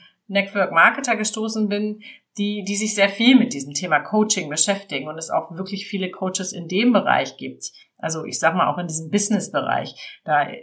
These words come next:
ist allen voran für mich, ähm, der Robert Kiyosaki einfach ein ganz toller Coach, ähm, Rich Dad Poor Dad, sein Buch dazu.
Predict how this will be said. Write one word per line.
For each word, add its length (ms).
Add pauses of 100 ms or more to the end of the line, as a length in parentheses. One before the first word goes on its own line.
(120)
ist 300
allen 240
voran 420
für 140
mich, 320
ähm, 280
der 220
Robert 260
Kiyosaki 580
einfach 420
ein 340
ganz 460
toller 320
Coach, 480
ähm, 180
Rich 280
Dad 200
Poor 200
Dad, 260 (420)
sein 300
Buch 200
dazu. 600